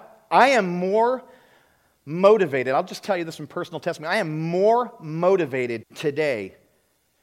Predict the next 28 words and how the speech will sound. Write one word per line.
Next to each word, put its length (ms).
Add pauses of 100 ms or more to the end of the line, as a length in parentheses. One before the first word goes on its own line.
(120)
to 140
evangelize 720
the 100
lost 600
than 120
I 100
ever 220
have 320
been 140
during 240
my 120
entire 400
faith 500 (420)
walk. 340 (1400)
And 140
I, 40
I, 200 (160)
I 60
can 180
tell 280
you 140
that 140
I 100
know 280 (400)
part 340
of 100
that 240
motivation 840